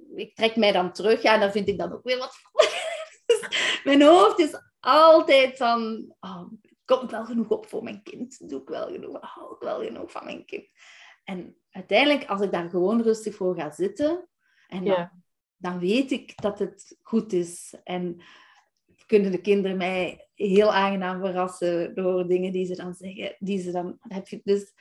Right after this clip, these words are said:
Speaker 1: zien gebeuren, dingen die ik doe en voorleef. En daar gaat het dan uiteindelijk om.
Speaker 2: Ja. Want, want op wat voor momenten denk je dan bijvoorbeeld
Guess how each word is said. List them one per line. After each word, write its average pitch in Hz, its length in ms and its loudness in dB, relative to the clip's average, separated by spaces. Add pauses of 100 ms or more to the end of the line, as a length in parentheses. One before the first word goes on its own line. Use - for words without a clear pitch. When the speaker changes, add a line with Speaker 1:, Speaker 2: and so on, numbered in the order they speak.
(720)
Speaker 1:
zien 240 580 6
gebeuren, 185 920 2 (200)
dingen 202 380 2
die 202 200 -2
ik - 180 -20
doe 214 640 0
en 185 440 -2 (200)
voorleef. 180 800 6
En 160 220 -10
daar 165 200 -2
gaat 180 280 -4
het 202 140 -10
dan 165 340 -8 (400)
uiteindelijk 160 920 -8 (140)
om. 165 500 -10 (640)
Speaker 2:
Ja. 202 460 -2 (1600)
Want, 190 300 -4
want 202 420 -2
op 185 140 -6
wat 226 180 4
voor 233 120 2
momenten 226 440 2
denk 214 200 -2
je 220 60 -4
dan 202 140 -2
bijvoorbeeld 202 460 -8